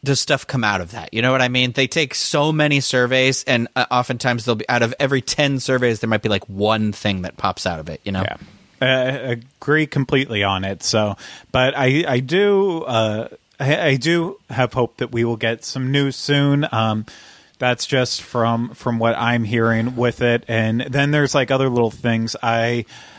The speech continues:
Speaker 2: I was on, or I was on Twitter, and someone said to me, like, Oh, hey, all of the,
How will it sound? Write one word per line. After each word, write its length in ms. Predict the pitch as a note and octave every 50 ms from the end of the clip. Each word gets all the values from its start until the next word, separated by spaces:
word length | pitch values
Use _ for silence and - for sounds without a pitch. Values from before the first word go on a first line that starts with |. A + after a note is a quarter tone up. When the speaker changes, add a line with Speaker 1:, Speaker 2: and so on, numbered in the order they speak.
| - - _
Speaker 2:
I 180 | - B2+ B2+ C3
was 760 | B2 B2+ C3+ B2+ B2+ B2+ B2 A#2+ A#2+ A2+ - - - - - - _ _ _
on, 640 | C#3+ C#3 D3+ D#3 D3+ C#3+ D3 D3 C#3+ C#3+ C#3+ D3+ D#3 - _ _ _ - - _ _ -
or 160 | - C#3+ C#3
I 40 | C#3+
was 120 | C#3+ C#3+ D3+
on 160 | D#3+ D#3 D3
Twitter, 420 | - - F3 E3+ D#3+ C#3 B2+ B2+
and 160 | C3 B2+ B2+
someone 800 | - - C#3+ C#3 C#3 C3 C3 B2+ B2 B2 C3 C#3+ - - - -
said 300 | - - - C3 B2+ A#2+
to 80 | - B2+
me, 200 | B2 B2 A#2+ A#2+
like, 280 | A#2 A2 G#2+ G#2+ G#2+ -
Oh, 200 | C#3 C#3+ C#3 B2
hey, 300 | A2+ D3 D3+ D3 B2 A#2
all 320 | - G#2 A#2 A#2+ C3 C3
of 180 | B2 A2+ - -
the, 280 | - A#2+ A#2 A2+ G#2+